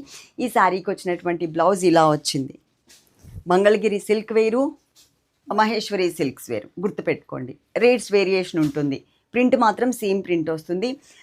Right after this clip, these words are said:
నిన్ననో మొన్ననో ఒక టూ డేస్ బ్యాక్ కూడా లైవ్లో, ఆ, నేను తీసుకున్నటువంటి ఒరిజినల్ క్వాలిటీ టూ థౌజండ్ టూ హండ్రెడ్ దానికి, అలాగే ఫిఫ్టీన్ హండ్రెడ్ అండ్ ఫిఫ్టీకి డిజైన్ కానీ total as it is బోర్డర్‌తో సహా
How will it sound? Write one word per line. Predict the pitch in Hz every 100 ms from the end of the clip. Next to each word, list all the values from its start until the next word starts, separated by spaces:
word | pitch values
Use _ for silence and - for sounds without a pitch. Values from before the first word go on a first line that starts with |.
| _ 214
నిన్ననో | 226 247 262 254
మొన్ననో | 233 220 226 233
ఒక | 202 196
టూ | 208 196
డేస్ | 220 208
బ్యాక్ | 196 190 202
కూడా | 208 190
లైవ్లో, | 175 190 202 202 277 _ - - -
ఆ, | 180 185 190
నేను | 214 214
తీసుకున్నటువంటి | 214 - 220 208 196 208 208 185
ఒరిజినల్ | 175 196 208 202
క్వాలిటీ | 196 185 180 190
టూ | 196 202
థౌజండ్ | 202 185 190 180
టూ | 190 190
హండ్రెడ్ | 190 190 180
దానికి, | 175 175 202 208 - _ -
అలాగే | 185 190 208 196
ఫిఫ్టీన్ | 180 196 202
హండ్రెడ్ | 190 180
అండ్ | 190 180
ఫిఫ్టీకి | 180 180 180 202 196 175
డిజైన్ | 156 190 220 220 202
కానీ | 180 175 - _
total | 196 214 202 247 233 185 190
as | 196
it | - 208
is | 156 - - - _ 185
బోర్డర్‌తో | 196 220 247 262 262 262 247
సహా | 220 196